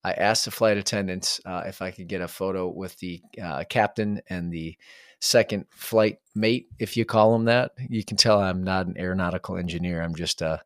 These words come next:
just a passenger on this plane. So I gotta tell you, um,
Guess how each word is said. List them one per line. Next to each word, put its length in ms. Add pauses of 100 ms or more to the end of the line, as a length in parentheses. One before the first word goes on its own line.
(120)
just 240
a 20
passenger 560
on 120
this 120
plane. 300 (440)
So 400
I 120
gotta 180
tell 220
you, 220 (200)
um, 340